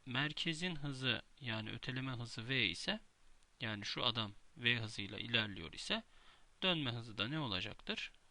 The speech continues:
V olacaktır. E şimdi bu adam için K noktasında bakın dikkat edilirse şu şekilde dönüyor ise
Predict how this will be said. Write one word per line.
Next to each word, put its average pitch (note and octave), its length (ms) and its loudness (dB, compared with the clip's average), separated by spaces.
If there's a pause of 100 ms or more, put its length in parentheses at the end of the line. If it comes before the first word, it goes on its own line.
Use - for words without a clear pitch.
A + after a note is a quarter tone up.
V G#3+ 200 8
olacaktır. - 760 -2 (600)
E C3+ 80 0
şimdi D#3+ 400 4 (360)
bu E3 200 2
adam F3+ 340 2
için D#3+ 300 2
K D#3 280 4
noktasında D3 840 -2 (120)
bakın A#2 420 -6
dikkat B2 260 -4
edilirse B2+ 460 -4
şu - 160 -2
şekilde B2+ 460 -2
dönüyor B2+ 360 -4
ise - 380 2